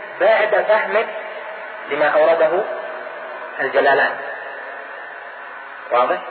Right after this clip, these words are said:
فإذا أتت المعلومات الأكثر تكون المعلومات الأقل واضحة،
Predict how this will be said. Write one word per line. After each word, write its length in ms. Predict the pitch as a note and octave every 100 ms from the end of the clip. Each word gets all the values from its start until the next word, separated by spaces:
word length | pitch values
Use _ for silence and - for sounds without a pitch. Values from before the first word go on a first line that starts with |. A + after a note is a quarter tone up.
| - - -
فإذا 380 | C3+ C#3 D3+ F3
أتت 200 | A3 G#3
المعلومات 540 | F#3 F3 D#3+ E3 E3+
الأكثر 540 | - - E3 - F3+ - - - - C3
تكون 220 | - D3
المعلومات 600 | C3+ B2 B2+ B2+ D3 D#3+ - - - - -
الأقل 560 | E3 F#3 E3 F3+ F3+ G#3+ - - - -
واضحة، 440 | C#3 C3 A#2+ A2+